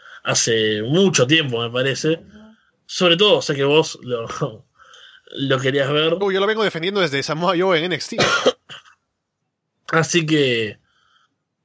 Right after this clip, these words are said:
Speaker 1: ojalá, es-, eso es lo que nos queda, o sea, esperar que, que, bueno, después de toda esta previa no quede en un combate de dos minutos, que sea realmente un enfrentamiento entre dos monstruos.
Speaker 2: Y por último en Raw tuvimos a Nia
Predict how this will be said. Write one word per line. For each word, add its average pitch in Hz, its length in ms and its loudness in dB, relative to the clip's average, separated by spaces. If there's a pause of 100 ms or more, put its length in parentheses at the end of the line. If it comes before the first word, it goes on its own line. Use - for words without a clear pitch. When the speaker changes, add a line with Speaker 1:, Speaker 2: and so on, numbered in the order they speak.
(120)
Speaker 1:
ojalá, 196 520 2
es-, 170 140 -4
eso 233 160 2
es 233 60 4
lo 196 40 2
que 175 80 2
nos 160 100 0
queda, 185 160 2
o - 40 -4
sea, 139 160 -4
esperar 165 520 0
que, 151 280 -2 (600)
que, 135 140 -8
bueno, 165 240 2
después 160 260 0
de 180 40 0
toda 185 100 2
esta 127 220 -2
previa 160 420 2
no 147 120 -4
quede 151 280 0
en 139 80 -4
un 139 60 -10
combate 131 380 -4
de 123 80 2
dos 123 160 2
minutos, 139 400 0
que - 200 -14 (680)
sea 147 260 0
realmente 139 480 0
un 131 80 0
enfrentamiento 127 540 0
entre 113 440 -2
dos 131 280 0
monstruos. 143 760 -2 (1900)
Speaker 2:
Y 285 140 2
por 233 160 4
último 214 400 2
en 160 140 4
Raw 226 180 2
tuvimos 170 360 0
a 135 120 0
Nia 180 200 2